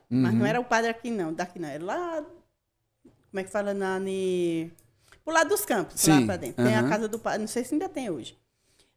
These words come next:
Speaker 1: Aí, esse cara chegou, me chamou pra me dançar. Che-, me pegou de surpresa pra me dançar.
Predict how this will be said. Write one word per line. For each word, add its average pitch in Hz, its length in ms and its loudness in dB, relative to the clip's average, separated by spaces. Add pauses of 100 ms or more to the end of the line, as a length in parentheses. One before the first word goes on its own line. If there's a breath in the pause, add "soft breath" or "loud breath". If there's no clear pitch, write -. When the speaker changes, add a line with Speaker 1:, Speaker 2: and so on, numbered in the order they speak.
(160)
Speaker 1:
Aí, 202 600 -4 (280)
esse 208 180 -4
cara 196 320 0
chegou, 240 260 -2
me 262 100 2
chamou 302 220 0
pra 294 120 -4
me 302 80 2
dançar. 302 320 -2
Che-, - 140 -2
me 302 200 4
pegou 302 300 10
de 392 80 0
surpresa 208 680 2 (960)
pra 233 80 4
me 240 100 4
dançar. 190 440 -2